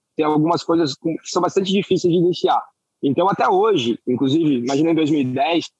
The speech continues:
até hoje a gente tem alguma dificuldade de introdução de novos rótulos, de países diferentes.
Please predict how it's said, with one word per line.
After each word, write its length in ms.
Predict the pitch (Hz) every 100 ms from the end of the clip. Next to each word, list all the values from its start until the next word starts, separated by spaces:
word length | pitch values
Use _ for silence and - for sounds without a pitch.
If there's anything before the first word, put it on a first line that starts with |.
| -
até 220 | 139 180
hoje 180 | 185 175
a 20 |
gente 200 | 185 -
tem 80 | 185
alguma 180 | 185
dificuldade 500 | 170 - 170 156 160
de 80 | 151
introdução 540 | 151 156 156 135 151 143
de 80 |
novos 320 | 139 139 139 127
rótulos, 640 | 139 160 147 127 123 123
de 80 | 123
países 500 | - 135 147 143 135
diferentes. 600 | 135 127 131 143 147